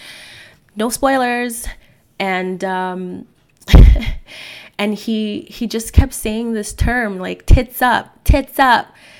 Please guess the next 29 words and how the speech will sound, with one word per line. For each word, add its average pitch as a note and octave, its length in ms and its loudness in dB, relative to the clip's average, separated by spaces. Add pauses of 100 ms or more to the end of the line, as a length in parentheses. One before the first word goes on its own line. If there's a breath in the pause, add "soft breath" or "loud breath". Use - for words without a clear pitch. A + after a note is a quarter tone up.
(360 loud breath)
And A3 140 0
I A3+ 100 0
just A3+ 240 -6
kept - 200 0
laughing G#3+ 580 -4
at G3 220 -4
it, F#3+ 240 -6
but G3 420 -4
I G3+ 80 -4
understood A3 640 -6
what G3 160 -6
he G3+ 200 -10
meant G3+ 360 -6
depending G3 460 -10
on F#3 100 -8
the F#3 60 -10
context G#3 540 -10
of F#3 60 -16
the F3+ 60 -18
story, F#3 300 -8
which F#3 160 -12
I G3 80 -12
am G#3 100 -8
not A3 200 -10
going G#3+ 180 -10
to G#3 100 -18
explain G3+ 420 -8
to - 140 -16
you. F3 220 -12